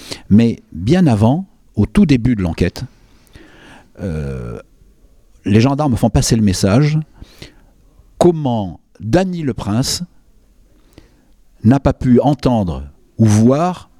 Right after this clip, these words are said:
ce qu'il se passait dans la maison d'à côté. On précise, dans les commentaires, on entend Dany le Prince. On n'entend pas Danine, Dany, Martine, sa femme, ou ses filles. On désigne déjà Dany le Prince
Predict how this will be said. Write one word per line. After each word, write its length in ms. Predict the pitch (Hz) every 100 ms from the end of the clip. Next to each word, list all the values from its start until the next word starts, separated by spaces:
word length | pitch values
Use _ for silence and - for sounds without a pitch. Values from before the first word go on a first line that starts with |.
| _
ce 160 | - 123
qu'il 160 | 117
se 120 | 110 120
passait 360 | 120 - 175
dans 140 | 143 101
la 100 | 104
maison 260 | 113 165
d'à 120 | 135
côté. 380 | - - - - _ _ _ - - - - - - - - - - -
On 120 | 127
précise, 540 | - 135 - 214 120 -
dans 140 | 110
les 100 | 123
commentaires, 600 | 120 190 131 - 160 190
on 160 | 120 120
entend 300 | 123 196 180
Dany 360 | 107 180 185 190
le 80 |
Prince. 420 | 156 156 143 - 104 - -
On 100 | 120
n'entend 300 | 120 104 95
pas 360 | 90 180 214 - _ _ _ _ _
Danine, 640 | 85 90 98 110 180 214 214 - - -
Dany, 500 | 98 90 110 190 208 -
Martine, 480 | 87 87 - 180 196
sa 160 | 175
femme, 380 | - 131 185 208 - - - _ -
ou 140 | 98
ses 140 | 104 147
filles. 440 | - 220 160 76 - _ _ - - - _ -
On 140 | 123 113
désigne 580 | 104 147 127 208 185
déjà 540 | 98 127 110 110 92 78
Dany 280 | 98 123 110
le 100 | 98
Prince 480 | - 170 208 -